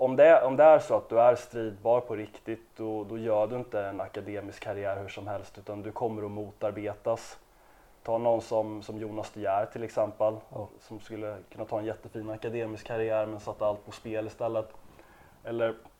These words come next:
Speaker 1: ta någon som, eh, Paul Gottfried exempelvis, som är en person som jag gillar väldigt mycket, som, eh, jag tror att han doktorerade vid Yale eller något sånt där, men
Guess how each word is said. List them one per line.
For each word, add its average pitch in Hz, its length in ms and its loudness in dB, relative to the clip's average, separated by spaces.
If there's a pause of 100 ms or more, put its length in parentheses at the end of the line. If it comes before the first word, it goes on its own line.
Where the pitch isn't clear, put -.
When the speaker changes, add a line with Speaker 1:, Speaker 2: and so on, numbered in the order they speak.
(640)
Speaker 1:
ta 110 180 2
någon 123 180 2
som, 113 360 0
eh, 107 240 0 (180)
Paul 110 240 -6
Gottfried 120 600 -6
exempelvis, 113 800 -4
som 110 140 -8
är 110 40 -2
en 107 80 -4
person 107 340 -10
som 110 140 -8
jag 107 260 2 (320)
gillar 113 320 -2
väldigt 107 240 -2
mycket, 113 400 -2 (560)
som, 110 260 -6
eh, 107 60 2
jag 104 220 2 (580)
tror 117 140 -4
att - 220 -10
han 110 140 -6
doktorerade 110 760 -4
vid 107 220 -8
Yale 113 400 0
eller 113 120 -2
något 110 180 -8
sånt 107 200 -12
där, 107 240 2
men 110 280 -2